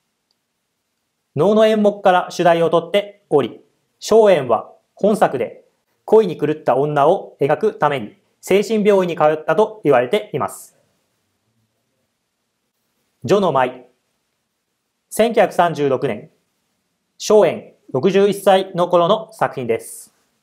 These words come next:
松園は古い物語や故事を取材し、女性の理想像を描きました。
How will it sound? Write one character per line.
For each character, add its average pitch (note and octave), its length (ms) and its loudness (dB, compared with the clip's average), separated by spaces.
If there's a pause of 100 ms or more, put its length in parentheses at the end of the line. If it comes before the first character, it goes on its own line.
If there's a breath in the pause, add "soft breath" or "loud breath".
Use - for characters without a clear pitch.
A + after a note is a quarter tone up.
(1600)
松 A3+ 320 4
園 D3 200 -2
は A2 280 -6
古 F#3 200 2
い G3 60 -2
物 D3+ 220 0
語 D3+ 60 2
や A2+ 380 -2 (100)
故 F#3+ 160 2
事 E3+ 100 -2
を F#3+ 240 0
取 C#3 100 -4
材 A#2+ 160 0
し、 A#2 220 -16 (380)
女 C#3+ 160 0
性 G#3 220 0
の G3+ 340 -2
理 C#3 80 -4
想 G3+ 220 4
像 F3 120 2
を G#3+ 320 0
描 D3 160 2
き C#3+ 60 -8
ま B2 100 -2
し - 60 -12
た。 - 220 -6